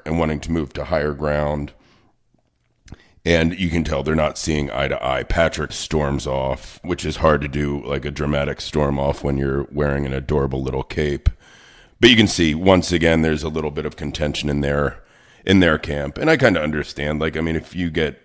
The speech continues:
that close to having the tide in your camp the night before and not being familiar with the area,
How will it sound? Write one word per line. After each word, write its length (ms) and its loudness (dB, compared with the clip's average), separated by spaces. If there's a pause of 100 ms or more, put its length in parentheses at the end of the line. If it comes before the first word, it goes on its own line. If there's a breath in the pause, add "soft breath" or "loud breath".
that 500 -2
close 400 -4
to 200 -4
having 320 -2
the 80 -6
tide 400 -4
in 180 -4
your 100 -6
camp 280 -8
the 80 -10
night 180 -6
before 380 -6
and 100 -4
not 240 -6
being 200 -8
familiar 340 -10
with 140 -12
the 140 -12
area, 460 -10